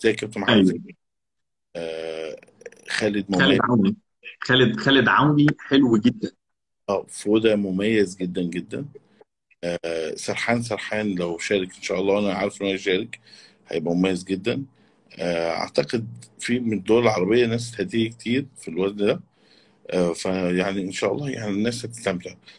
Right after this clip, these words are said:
Speaker 1: أعتقد خالد الكازمة ممكن يكون مشارك. آه،
Speaker 2: خالد،
Speaker 1: يعني
Speaker 2: خالد،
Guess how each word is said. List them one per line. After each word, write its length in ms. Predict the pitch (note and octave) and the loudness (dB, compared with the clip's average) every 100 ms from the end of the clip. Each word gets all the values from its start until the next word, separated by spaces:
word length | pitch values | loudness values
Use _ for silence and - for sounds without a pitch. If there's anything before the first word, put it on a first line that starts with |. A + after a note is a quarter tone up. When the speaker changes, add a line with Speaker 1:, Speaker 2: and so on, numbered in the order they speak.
| _ - | _ -6
Speaker 1:
أعتقد 260 | F#2 G2+ | -4 -6
خالد 300 | - - G#2+ | -2 0 0
الكازمة 440 | F#2 - G#2 G#2 G2 | 0 2 2 2 0
ممكن 220 | F#2+ G2+ | 0 -4
يكون 240 | F2+ F#2+ | -2 -2
مشارك. 540 | F2+ - G2 C3 - - _ _ _ _ _ _ - G#3+ _ _ _ _ _ - - - - _ | -2 0 0 -2 -8 -20 _ _ _ _ _ _ -20 -20 _ _ _ _ _ -18 -16 -18 -20 _
آه، 120 | F2 F2+ | 2 6
Speaker 2:
خالد، 260 | A2+ - | 8 8
Speaker 1:
يعني 120 | G#3+ | 8
Speaker 2:
خالد، 460 | F#3+ A#3 B3 G#3 | 4 2 4 2